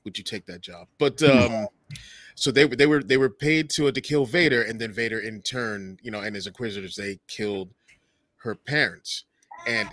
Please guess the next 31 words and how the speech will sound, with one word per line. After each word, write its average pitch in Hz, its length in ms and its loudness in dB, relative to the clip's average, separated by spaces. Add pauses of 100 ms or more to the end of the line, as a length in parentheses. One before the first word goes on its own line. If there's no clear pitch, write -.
(180)
like, 107 320 -6
pretty 190 160 -2
much 143 160 -2
right 139 140 0
in 117 80 -8
front 170 220 0
of 107 60 -4
her, 98 80 -6
and 95 100 -8
she - 100 -6
was 120 120 -6
twelve 127 280 -2
years 113 180 -4
old 120 140 0
at 101 60 -6
the 104 60 -8
time, 107 340 -2
and 104 140 -8
she - 140 -6
pretty 127 180 -10
much 117 200 -6
did 117 180 0
a, 110 160 0
uh, 101 140 0 (480)
Inigo 127 340 2
Montoya 120 540 0
thing 117 200 -4
where 110 100 -4
she 107 240 -4
vowed 110 440 2
to 104 480 -4